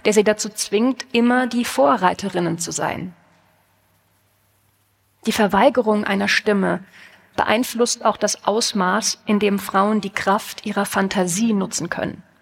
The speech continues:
Fantasie ist das notwendige Bindeglied zwischen einem Wunsch und dessen Verwirklichung. Fantasie räumt die Distanz zwischen dem Wunsch und den Bedingungen seiner Verwirklichung aus.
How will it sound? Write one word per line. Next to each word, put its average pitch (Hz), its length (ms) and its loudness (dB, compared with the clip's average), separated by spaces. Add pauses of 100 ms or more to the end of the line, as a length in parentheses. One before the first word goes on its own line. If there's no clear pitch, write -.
(1040)
Fantasie 208 640 0 (580)
ist - 140 0
das - 160 0
notwendige 226 760 2
Bindeglied 214 880 -2 (260)
zwischen - 340 -2
einem 202 320 0
Wunsch 185 520 -4 (180)
und 208 140 2
dessen 220 200 2
Verwirklichung. 196 760 -4 (1080)
Fantasie 226 440 2
räumt 226 300 2
die 220 80 0
Distanz 214 800 0
zwischen - 400 -2
dem 196 220 0
Wunsch 226 360 0
und 214 380 -2
den 214 140 0
Bedingungen 220 540 2
seiner 196 240 0
Verwirklichung 190 720 -4
aus. - 420 -4